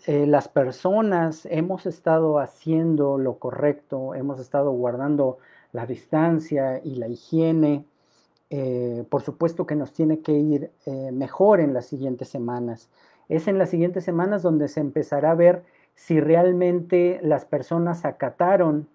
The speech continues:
eh, las, las medidas que fueron impuestas y que fueron impuestas porque es lo que se observó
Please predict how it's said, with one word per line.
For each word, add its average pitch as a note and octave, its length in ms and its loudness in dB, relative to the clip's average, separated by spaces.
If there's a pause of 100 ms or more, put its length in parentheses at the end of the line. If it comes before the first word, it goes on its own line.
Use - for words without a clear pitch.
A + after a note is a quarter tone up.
(480)
eh, A#2+ 720 -10 (880)
las, B2+ 920 -6 (400)
las C3+ 300 0
medidas C#3+ 720 0 (340)
que C#3+ 160 -2
fueron D#3 420 4
impuestas C#3+ 920 -2
y D3 160 -4
que C3 560 -2
fueron E3 260 0
impuestas E3 520 0
porque D3 320 -4
es C#3 80 0
lo D#3 140 0
que D#3+ 80 -8
se - 140 -6
observó D3+ 480 -4